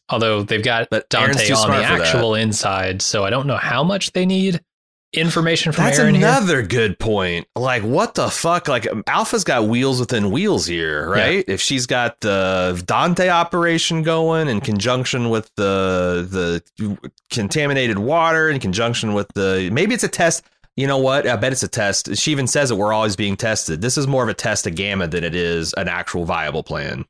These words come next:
Speaker 2: right?
Speaker 1: Uh,
Speaker 2: Like, how
Speaker 1: it
Speaker 2: ca-, how
Speaker 1: could
Speaker 2: much
Speaker 1: be.
Speaker 2: can I trust her?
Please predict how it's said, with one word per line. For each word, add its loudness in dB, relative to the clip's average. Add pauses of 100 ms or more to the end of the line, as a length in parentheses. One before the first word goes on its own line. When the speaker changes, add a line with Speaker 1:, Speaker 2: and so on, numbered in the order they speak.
(340)
Speaker 2:
right? -2 (640)
Speaker 1:
Uh, 2
Speaker 2:
Like, 4
how 4
Speaker 1:
it -2
Speaker 2:
ca-, -4
how 0
Speaker 1:
could 2
Speaker 2:
much 4
Speaker 1:
be. -2
Speaker 2:
can 0
I -2
trust -2
her? -4